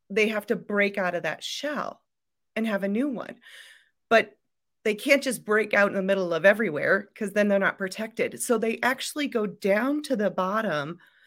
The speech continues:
and find a rock to hide under in isolation so that they can break their shell and f-, still feel protected. So they're not too vulnerable for everybody. And then they rebuild and come back up.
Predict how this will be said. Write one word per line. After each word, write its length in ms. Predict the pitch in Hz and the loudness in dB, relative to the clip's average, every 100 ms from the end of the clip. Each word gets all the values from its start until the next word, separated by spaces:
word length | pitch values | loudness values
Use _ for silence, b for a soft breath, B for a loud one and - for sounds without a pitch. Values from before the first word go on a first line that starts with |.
| b b | b b
and 220 | - 226 - | 2 4 2
find 440 | - 233 240 302 | 0 2 2 2
a 60 | 254 | 0
rock 380 | 175 190 226 - | 0 -2 -2 -4
to 120 | - | -10
hide 320 | - 214 277 | -4 -2 0
under 340 | 214 147 131 - | 0 -2 -2 -4
in 220 | - 269 302 | -4 -2 -2
isolation 1120 | 226 254 247 208 190 175 202 233 - 196 - - _ _ _ _ _ _ _ B B 185 | -2 -4 -4 -6 -6 -6 -6 -8 -8 -10 -12 -16 _ _ _ _ _ _ _ B B -12
so 180 | - 254 | 6 6
that 160 | 247 | 8
they 120 | 202 214 | 6 4
can 200 | 226 208 | 4 0
break 360 | 202 208 247 | 2 2 2
their 160 | - 190 | 2 0
shell 760 | - - 262 277 156 - 190 - _ - | 0 0 2 4 2 2 -2 -10 _ -4
and 140 | 220 | -2
f-, 180 | 220 247 | -2 -6
still 260 | - 254 262 | 4 6 6
feel 240 | 262 226 | 2 -2
protected. 640 | 226 208 247 254 - 123 185 | -2 -4 -4 -4 -2 -2 -2
So 120 | 214 | -2
they're 140 | 175 | 0
not 280 | 170 190 - | 0 -2 -4
too 200 | - 262 | -4 -2
vulnerable 440 | 208 202 196 185 | 2 4 4 0
for 140 | 180 170 | 0 2
everybody. 640 | 202 220 - 151 147 180 B B B B | 2 0 -2 -2 -4 -6 B B B B
And 160 | 233 226 | 2 4
then 140 | 233 | 6
they 140 | 226 | 4
rebuild 800 | 208 240 262 196 262 185 175 170 - _ _ b b b | 2 2 2 4 6 6 2 -4 -10 _ _ b b b
and 180 | 233 | 0
come 180 | 233 233 | 2 0
back 260 | 226 214 285 | 0 -2 -2
up. 300 | 320 - | -4 -4